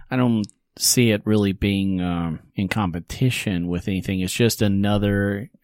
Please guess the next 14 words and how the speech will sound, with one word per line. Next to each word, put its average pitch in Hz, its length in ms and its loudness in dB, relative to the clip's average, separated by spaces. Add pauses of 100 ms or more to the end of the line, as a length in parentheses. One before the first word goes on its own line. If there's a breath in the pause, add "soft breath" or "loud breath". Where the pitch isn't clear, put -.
uh, 85 380 -8 (480)
tool 98 420 -2
to - 340 -6
add 101 320 -2
information 98 920 0
to 95 120 -2
help 98 280 0
the 95 100 -4
allopath 85 720 -8 (360 loud breath)
formulate 90 500 2
a 87 60 -2
better 85 200 -2
treatment 78 380 -8
plan. 76 300 -8